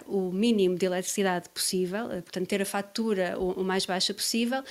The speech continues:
e ter os equipamentos a funcionar o melhor possível durante o maior tempo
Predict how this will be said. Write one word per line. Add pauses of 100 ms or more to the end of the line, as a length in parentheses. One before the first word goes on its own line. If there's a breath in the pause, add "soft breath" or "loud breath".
(220 loud breath)
e
ter
os
equipamentos (320 loud breath)
a
funcionar
o
melhor
possível (560)
durante
o
maior
tempo